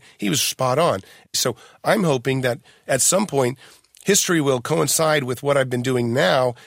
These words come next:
except I'll be much more of a, you know, I guess honed down or kind of a seasoned politician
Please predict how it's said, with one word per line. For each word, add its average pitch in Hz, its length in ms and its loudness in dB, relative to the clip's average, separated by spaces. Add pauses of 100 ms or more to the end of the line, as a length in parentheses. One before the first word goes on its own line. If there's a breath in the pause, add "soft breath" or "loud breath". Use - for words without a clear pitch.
except 131 280 -2
I'll 139 100 2
be 139 120 -2
much 147 260 -2
more 147 260 2
of 123 160 0
a, 120 240 -2 (480 loud breath)
you 120 80 -2
know, 120 80 4
I 120 60 2
guess 123 180 -4
honed 156 280 2
down 139 260 4
or 117 80 -2
kind 131 220 0
of 117 120 0
a 113 160 2 (220 loud breath)
seasoned 165 480 0
politician 131 640 0